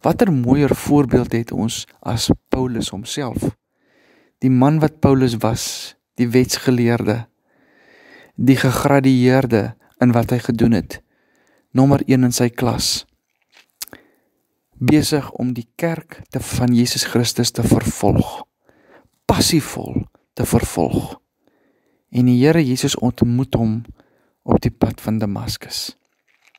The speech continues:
En daar ondergaan Paulus, of Saulus op daai stadium,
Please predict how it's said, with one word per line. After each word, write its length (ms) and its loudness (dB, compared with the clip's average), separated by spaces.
En 180 0
daar 460 0
ondergaan 720 2
Paulus, 680 0
of 200 -2
Saulus 560 0
op 120 -4
daai 200 -6
stadium, 500 -8